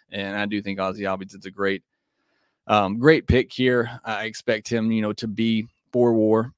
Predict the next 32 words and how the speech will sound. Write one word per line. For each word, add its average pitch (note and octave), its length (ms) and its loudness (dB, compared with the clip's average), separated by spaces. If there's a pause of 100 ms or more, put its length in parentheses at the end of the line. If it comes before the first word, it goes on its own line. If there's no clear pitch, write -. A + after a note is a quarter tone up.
type G#2+ 280 0
player G#2+ 320 -2
again, A2 560 -4
you G#2 100 -10
know, G2+ 200 -6 (500)
r-, A#2+ 80 -8 (320)
on A2+ 160 -2
the A2 60 -2
fringe A2+ 320 -2
of G#2+ 140 0
all-star A2+ 560 0
level G#2+ 480 -2 (300)
performance G#2 640 -2
from G#2 320 -4
Ozzie G2+ 380 -4
Albies. G2 420 -2
Certainly G2+ 380 -6
what G2 180 -4
I F#2+ 140 -4
was, F#2+ 240 -6 (440)
I G#2 360 0
was G2 200 -4
expecting. F#2+ 800 -6 (420)
Um, G#2+ 520 0 (420)
the, D3+ 240 2
the D3+ 120 -4
one G3 200 4
for G3+ 100 0
Yates B2+ 380 0
here, A2 180 -4
Corey C3+ 260 0
Slovic, A#2 440 -2